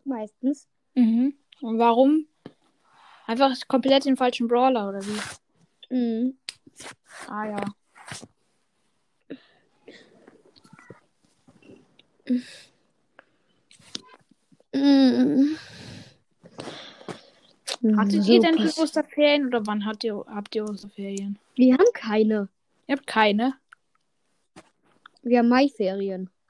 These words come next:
Speaker 2: Ach so.
Speaker 1: Hab-, habt ihr Maiferien?
Speaker 2: Nee, glaub nicht. Bin mir grad nicht sicher.
Speaker 1: O M G.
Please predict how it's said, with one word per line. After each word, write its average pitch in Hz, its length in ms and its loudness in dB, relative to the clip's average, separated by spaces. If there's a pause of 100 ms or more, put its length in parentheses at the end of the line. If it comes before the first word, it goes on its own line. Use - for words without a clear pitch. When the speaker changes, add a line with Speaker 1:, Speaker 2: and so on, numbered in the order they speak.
(120)
Speaker 2:
Ach - 140 -20
so. 185 360 -10 (1160)
Speaker 1:
Hab-, - 180 -16
habt 220 180 -10
ihr 285 160 4
Maiferien? 320 800 4 (380)
Speaker 2:
Nee, 196 260 -14
glaub 196 240 -10
nicht. 190 420 -16 (440)
Bin 220 80 -14
mir 226 120 -12
grad 208 200 -16
nicht 180 180 -20
sicher. 202 300 -20 (2000)
Speaker 1:
O 226 160 2
M 233 200 2
G. 262 520 4